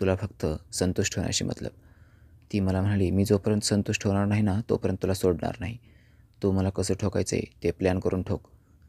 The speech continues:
तुला जसं पाहिजे तसं घे, परंतु मी संतुष्ट झाली पाहिजे." मित्रांनो, ती खूप तापली होती आणि ती सकाळपासूनच उतावळी होती ठोकून घ्यायला, त्यामुळं आता मी पण खूप गरम झालो होतो. आता काही झालं तर तिला मी संतुष्ट करणारच, हे मी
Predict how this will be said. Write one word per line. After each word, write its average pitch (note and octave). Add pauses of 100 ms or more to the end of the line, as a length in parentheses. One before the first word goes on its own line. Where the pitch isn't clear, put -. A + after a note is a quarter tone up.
तुला F2
जसं F#2+
पाहिजे G2
तसं G2
घे, F#2+ (460)
परंतु F2+
मी F#2+
संतुष्ट G2
झाली G2
पाहिजे." - (600)
मित्रांनो, G2+ (340)
ती F#2+
खूप - (120)
तापली F2
होती - (460)
आणि G2+
ती G2+
सकाळपासूनच A2+
उतावळी G2+
होती F2
ठोकून E2+
घ्यायला, - (600)
त्यामुळं F#2 (160)
आता -
मी A2
पण A#2
खूप -
गरम F#2
झालो F2
होतो. D2 (600)
आता -
काही G#2
झालं A2 (180)
तर F#2+
तिला G2
मी G2+
संतुष्ट -
करणारच, D2+ (920)
हे F#2+
मी F2+